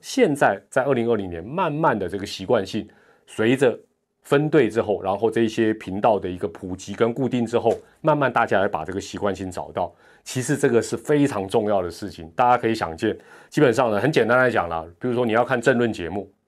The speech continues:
你马-，你脑海里马上就知道，一定是四十九到五十八嘛，没错吧？新闻频道的区块，这也是为什么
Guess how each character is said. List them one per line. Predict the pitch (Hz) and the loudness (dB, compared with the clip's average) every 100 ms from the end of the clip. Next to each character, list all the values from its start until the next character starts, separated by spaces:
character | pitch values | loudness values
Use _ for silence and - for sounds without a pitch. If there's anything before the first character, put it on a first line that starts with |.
| _ _ | _ _
你 | 147 | -2
马-， | 170 123 | -2 -2
你 | 143 139 | -4 -2
脑 | 123 135 | 2 4
海 | 165 | 4
里 | 165 | 2
马 | 131 98 | 2 0
上 | 120 | 2
就 | 127 | 0
知 | 120 | 0
道， | 127 - - _ _ _ | 0 0 -4 _ _ _
一 | 143 | -4
定 | 143 139 | 2 2
是 | 143 | 2
四 | 131 - | -4 -4
十 | 135 110 | -4 -6
九 | - 87 | -4 -6
到 | 80 110 92 - _ - | 2 2 2 -2 _ -16
五 | 85 | -14
十 | - | -12
八 | - 90 87 | -4 -4 -4
嘛， | 80 78 _ _ _ _ _ _ _ _ _ _ _ _ _ | -8 -14 _ _ _ _ _ _ _ _ _ _ _ _ _
没 | 95 | -2
错 | 92 104 | 0 0
吧？ | 87 71 _ _ _ | 0 -4 _ _ _
新 | - - 139 135 | -10 0 2 2
闻 | 101 104 113 _ _ _ | 0 -4 -12 _ _ _
频 | - 101 | -12 -2
道 | 104 110 | 2 2
的 | 90 | 0
区 | - 101 | -8 -8
块， | - 98 - _ | -2 -4 -4 _
这 | - 214 | 2 4
也 | |
是 | 127 | 4
为 | 151 160 | 4 4
什 | 113 | 2
么 | 90 98 | -6 -8